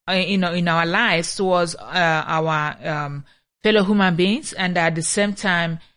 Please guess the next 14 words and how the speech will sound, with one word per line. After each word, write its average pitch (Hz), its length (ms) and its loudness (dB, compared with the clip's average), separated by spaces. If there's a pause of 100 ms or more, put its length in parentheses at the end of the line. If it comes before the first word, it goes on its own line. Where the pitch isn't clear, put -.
(220)
in 185 200 2
the, 180 80 4
uh, 160 800 2
community 233 680 0
of 196 220 2
God, 220 460 2
in 185 160 0
the 180 120 2
Christendom, 220 760 0
in 185 200 -4
the, 175 320 2
you 190 100 -6
know, 170 160 -2
uh, 160 500 -4